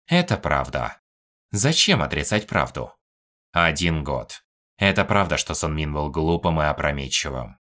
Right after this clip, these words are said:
"Ты игнорируешь меня?" Громко спросил Плам. Сон Мин продолжал упражняться с копьем.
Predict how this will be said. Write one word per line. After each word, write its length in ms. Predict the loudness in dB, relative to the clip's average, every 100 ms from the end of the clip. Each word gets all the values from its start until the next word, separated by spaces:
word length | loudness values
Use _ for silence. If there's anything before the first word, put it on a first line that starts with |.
| _ _ _ _ _ _ _ _ 2
"Ты 240 | 6 6
игнорируешь 760 | 6 6 6 6 4 4 4 4
меня?" 440 | 4 6 4 2 -8 _ _ _ _ _ _ _ _ _ _ -8
Громко 580 | 0 4 6 4 4 0
спросил 540 | 2 2 2 0 -2
Плам. 440 | 0 -2 -2 -10 _ _ _ _
Сон 320 | 0 4 6
Мин 160 | 6 6
продолжал 560 | 4 6 4 4 4
упражняться 540 | 2 0 0 0 0 -2
с 60 |
копьем. 520 | -2 -4 -4 -6 -6